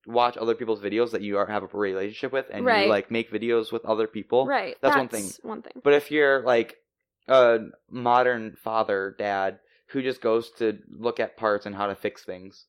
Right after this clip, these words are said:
Speaker 1: that's
Speaker 2: Right.
Speaker 1: not social media. That's just,
Speaker 2: That's
Speaker 1: it's like a,
Speaker 2: just
Speaker 1: it's like Wikipedia for that reason.
Speaker 2: Yeah,
Speaker 1: It,
Speaker 2: it's
Speaker 1: it
Speaker 2: a
Speaker 1: all
Speaker 2: video
Speaker 1: depen-,
Speaker 2: Wikipedia.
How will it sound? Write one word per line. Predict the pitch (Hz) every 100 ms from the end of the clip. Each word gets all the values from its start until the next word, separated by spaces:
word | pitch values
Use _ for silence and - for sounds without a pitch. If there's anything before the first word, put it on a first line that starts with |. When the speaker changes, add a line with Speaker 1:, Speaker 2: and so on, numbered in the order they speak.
| _
Speaker 1:
that's | -
Speaker 2:
Right. | 233 180
Speaker 1:
not | 165 143
social | 107 98 101
media. | 101 95 87
That's | 107 110
just, | 127 123 - _ _ _
Speaker 2:
That's | 247 233
Speaker 1:
it's | - -
like | 143
a, | 131 110
Speaker 2:
just | 101 - _ _
Speaker 1:
it's | - -
like | 156
Wikipedia | 151 131 147 147 98
for | - 101
that | 95 -
reason. | 92 95 95 95
Speaker 2:
Yeah, | - 277 285 185 - _
Speaker 1:
It, | 233
Speaker 2:
it's | 240
Speaker 1:
it | 277
Speaker 2:
a | 247
Speaker 1:
all | 247 254
Speaker 2:
video | 262
Speaker 1:
depen-, | 226
Speaker 2:
Wikipedia. | 220 - 233 202